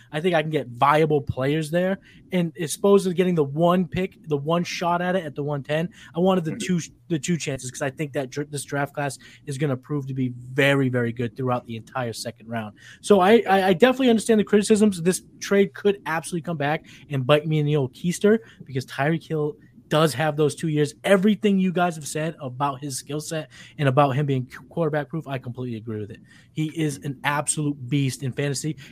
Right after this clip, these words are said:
Speaker 1: And to be completely honest, I could see myself <laughs> trying to trade back for him closer to the season. I could, 'cause he is that good. But,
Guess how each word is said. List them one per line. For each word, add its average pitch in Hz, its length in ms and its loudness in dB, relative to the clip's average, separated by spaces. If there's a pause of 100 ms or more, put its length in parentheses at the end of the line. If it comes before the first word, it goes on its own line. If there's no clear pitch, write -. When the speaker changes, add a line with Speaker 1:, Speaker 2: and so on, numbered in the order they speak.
Speaker 1:
And 294 100 0
to 285 60 0
be 233 260 4 (280)
completely 180 320 2
honest, 175 340 -2
I 180 80 0
could 196 140 -2
see 208 100 -2
myself 190 460 -2
<laughs> - 20 -4
trying 214 220 -2
to 196 60 -2
trade 202 440 -4
back 220 280 0
for 175 140 0
him 165 300 -4 (300)
closer 220 320 8
to 214 80 2
the 214 100 4
season. 214 380 2
I 165 100 2
could, 233 340 0
'cause 165 140 -4
he 165 240 -8
is 156 160 -4
that 123 220 -6
good. 113 200 -10
But, 120 200 -6